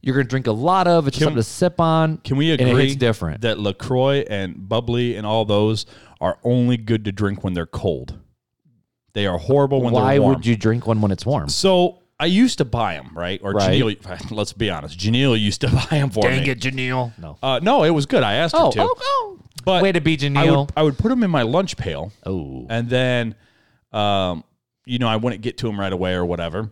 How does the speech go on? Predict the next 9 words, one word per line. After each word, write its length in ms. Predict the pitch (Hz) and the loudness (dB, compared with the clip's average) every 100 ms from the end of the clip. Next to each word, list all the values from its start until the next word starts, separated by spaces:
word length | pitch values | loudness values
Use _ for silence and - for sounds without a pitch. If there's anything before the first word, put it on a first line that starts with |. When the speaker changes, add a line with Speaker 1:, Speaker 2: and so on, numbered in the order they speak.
| - | -2
Speaker 1:
Right, 160 | 113 | 0
right, 200 | 104 104 | 0 -2
right. 200 | 101 101 - _ - - - | -2 -6 -8 _ -20 -18 -6
Speaker 2:
And 680 | 107 104 104 208 - 98 - | -4 -2 -2 -2 -4 -6 -4
Speaker 1:
Right, 300 | 110 107 156 | 0 0 -2
right. 440 | 120 117 117 156 - 104 | 0 0 0 -4 -8 -4
Speaker 2:
Ro-, 180 | 104 95 | -4 -4
right, 380 | 90 76 78 - | -4 -4 -6 -6
right. 280 | 69 87 | -8 -8